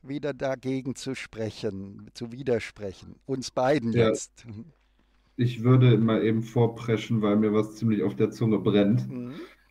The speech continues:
Speaker 2: ähm, wenn das in Ordnung ist, Patrick und,
Speaker 1: Nee,
Speaker 2: ja,
Speaker 1: nee,
Speaker 2: okay.
Speaker 1: das ist das Konzept.
Speaker 2: Ähm,
Speaker 1: Ja.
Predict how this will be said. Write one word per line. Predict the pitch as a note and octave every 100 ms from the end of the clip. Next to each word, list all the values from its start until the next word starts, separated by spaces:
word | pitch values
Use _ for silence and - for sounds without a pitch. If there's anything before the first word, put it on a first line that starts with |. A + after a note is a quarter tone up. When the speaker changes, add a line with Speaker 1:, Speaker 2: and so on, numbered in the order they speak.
| -
Speaker 2:
ähm, | A2+ G#2+ G#2+ G2+
wenn | G2+
das | G2+ G2+
in | G2+
Ordnung | F#2 F#2+ G2 G2+
ist, | G#2 -
Patrick | G#2+ - G#2 G#2
und, | G2+ G2 - _ _ _ _ _ _ _ _
Speaker 1:
Nee, | G#2+
Speaker 2:
ja, | -
Speaker 1:
nee, | D#4
Speaker 2:
okay. | D#3+
Speaker 1:
das | C#3+ B2+
ist | -
das | -
Konzept. | - G3+ C3+ C3+
Speaker 2:
Ähm, | C3 B2+ B2 B2
Speaker 1:
Ja. | C3 D#3+